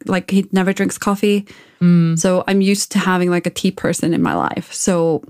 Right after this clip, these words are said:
Speaker 1: people sometimes think my tea obsession comes from living in the U K for so long, but it's <laughs> actually
Speaker 2: <laughs>
Speaker 1: because, more because of my dad, I think, probably. Yeah.
Speaker 2: I love having a tea person in life, though, because some people forget and then they're like, "Oh, yeah, you're a tea person." And it, do-, it does just change things. Like, we can't just go to,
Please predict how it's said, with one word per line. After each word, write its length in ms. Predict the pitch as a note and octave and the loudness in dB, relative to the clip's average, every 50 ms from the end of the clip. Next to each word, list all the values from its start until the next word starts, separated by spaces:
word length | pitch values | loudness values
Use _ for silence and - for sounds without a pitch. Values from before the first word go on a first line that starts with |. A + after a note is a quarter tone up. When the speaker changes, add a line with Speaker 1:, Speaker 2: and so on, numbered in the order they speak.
| - - - - - - - - _ _ _ _ _ - | -20 -20 -20 -20 -20 -20 -20 -20 _ _ _ _ _ -2
Speaker 1:
people 240 | - A3 G#3 A#3 A3+ | -2 0 0 0 0
sometimes 340 | - A3+ - A#3 G#3+ G3+ | 0 0 0 0 -2 0
think 180 | - G#3 F#3 - | 0 0 0 0
my 120 | G3 F#3+ | 0 -2
tea 240 | F#3 - - F#3+ F3+ | -2 -2 -2 0 0
obsession 400 | F3+ F3+ - D#3 F3 - F#3+ F3+ | 0 -2 -2 -2 -2 0 -2 -2
comes 260 | - - E3+ F3 F3 | 0 0 0 0 0
from 260 | - F#3 E3 D#3+ E3 D3 | 0 0 0 0 2 0
living 220 | F3 F3 E3+ E3+ | 0 0 0 0
in 80 | F3 E3+ | 0 0
the 60 | E3+ | 0
U 120 | E3+ E3 | -2 -2
K 220 | - - F3 D#3+ G3 | -2 0 -2 0 0
for 120 | - A3+ | -2 -2
so 160 | - A#3 A3+ A#3 | 0 0 2 2
long, 480 | C4 C4 B3+ A#3 F#3+ F3+ F3 - - - _ | 2 2 2 0 0 0 0 -2 -4 -6 _
but 140 | - G#3 F#3+ | -2 -2 0
it's 120 | G3+ G3+ | 0 0
<laughs> 0 | |
actually 520 | B3+ C#4 B3+ D4+ D#4 D#4 - F4+ F4 F4+ E4+ | 2 2 4 4 2 2 0 -2 -4 -2 -2
Speaker 2:
<laughs> 240 | - D#4 C#4+ - - | 0 -2 -2 -2 -2
Speaker 1:
because, 220 | C#4+ G3+ A3+ A3+ C4 | -4 -2 0 0 2
more 260 | A3+ A3 G#3 G3+ G#3+ | 2 2 2 0 0
because 240 | G#3 - G#3 A3+ A3 | 0 0 0 0 0
of 40 | G3+ | 2
my 120 | G3 F3+ | 0 0
dad, 300 | F3 - F#3 F3+ F#3 G3 | 0 -2 -2 -2 0 0
I 80 | G#3 A3 | 0 0
think, 220 | A3 A#3 A#3 A#3 | 0 0 0 0
probably. 480 | A#3+ C4+ C4 C4+ C4+ C4+ C#4+ C#4+ C#4+ C#4 - - - - F#4 F#4+ E4+ C#4 - - - - - - - - - - - - - _ | 0 0 2 2 2 2 2 0 0 -2 -4 -8 -12 -10 -10 -12 -12 -12 -12 -12 -12 -14 -16 -16 -18 -20 -20 -20 -20 -20 -10 _
Yeah. 240 | - - - - - - - - _ _ _ _ _ - | -4 -2 -2 -4 -6 -10 -12 -18 _ _ _ _ _ -4
Speaker 2:
I 100 | G3+ A3+ | -2 0
love 180 | B3 C#4 D#4+ E4 | 0 0 0 0
having 280 | E4 E4 D#4 D#4+ D#4 D#4 | 0 0 0 0 0 0
a 60 | D4 | -2
tea 240 | - - B3+ A#3+ A#3 | -2 -4 -4 -4 -2
person 380 | - B3 A3+ A#3 A3+ - G#3+ G3+ | 0 -2 -2 -2 -2 -2 -2 0
in 160 | G3 F#3 F3 | 0 0 0
life, 360 | F3+ F3+ E3+ E3+ F3 E3+ - | 0 0 0 -2 -2 -4 -4
though, 400 | - E3 D#3+ D#3 D#3 D3+ D#3+ - | -4 -4 -2 -2 -2 -4 -6 -4
because 300 | - G#3 G#3 A#3+ A#3 A3 | -4 -4 -2 -2 -2 -2
some 160 | - A#3+ A#3+ B3 | -2 -4 -4 -2
people 300 | C#4 C4+ C4 C#4+ C#4+ C#4 | -2 -2 -2 -2 -4 -4
forget 340 | - - G#3+ G#3+ A3+ A3 | -4 -4 -2 -2 -2 -2
and 80 | F#3+ G3+ | -2 -2
then 80 | G#3 G#3 | -2 0
they're 80 | G#3 | 2
like, 200 | G#3 G#3+ G3+ - | 2 2 0 0
"Oh, 40 | G3 | -2
yeah, 160 | G3 F#3+ F#3+ | -4 -2 -2
you're 240 | F#3 F3 E3+ E3 E3 | -2 -2 -2 -2 -4
a 80 | E3 E3+ | -4 -6
tea 180 | - - F#3 | -6 -6 -6
person." 340 | F3 - E3+ E3+ - F3 E3+ | -4 -4 -4 -4 -2 0 0
And 160 | E3+ E3+ E3+ | 2 2 2
it, 40 | F3+ | 2
do-, 280 | F#3+ F#3+ G3 - - G3 | 0 0 0 0 -2 -2
it 80 | F#3 | -2
does 220 | G#3 G3 G3+ G#3+ - | 0 -2 -2 -2 -2
just 240 | - G#3+ G#3 - | -4 -4 -4 -4
change 340 | - - G3+ F3 F#3 G#3 - | -4 -2 0 2 2 2 0
things. 360 | - - - - F3+ F3 - | -2 -6 -6 -6 -6 -6 -6
Like, 100 | D#3 D#3 | -6 -4
we 100 | D#3+ D#3+ | -4 -4
can't 220 | E3 - E3+ D#3 - | -4 -2 -2 -2 -2
just 140 | F3+ E3+ - | -4 -4 -2
go 180 | E3+ E3 E3 | -2 0 0
to, 420 | E3+ E3+ - F3 D#3 D3+ D3+ E3+ | -2 -2 -4 -4 -2 -2 -2 -4